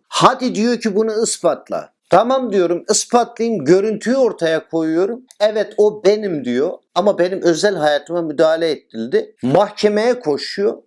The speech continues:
benim yayınımı durdurmaya çalışıyor. Halk kendini öldürsene. Ve size yemin ediyorum bu işten gökün haberi var ya.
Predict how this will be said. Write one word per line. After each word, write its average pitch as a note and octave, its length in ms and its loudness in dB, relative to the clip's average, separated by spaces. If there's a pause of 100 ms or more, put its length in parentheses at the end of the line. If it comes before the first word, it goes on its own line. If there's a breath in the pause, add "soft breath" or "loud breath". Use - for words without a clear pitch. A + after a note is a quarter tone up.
(120)
benim G#3+ 260 4
yayınımı E3+ 540 0
durdurmaya F#2+ 540 -6
çalışıyor. - 640 -14 (380)
Halk G3+ 360 4
kendini G3+ 400 0
öldürsene. G3 800 -2 (180)
Ve G#3 100 6
size F3+ 360 0
yemin G3 460 0
ediyorum E3 580 -4
bu G#3+ 160 -2
işten G3 480 -2
gökün E3 340 0
haberi D3+ 440 -2
var A#2 160 -4
ya. A2+ 220 -10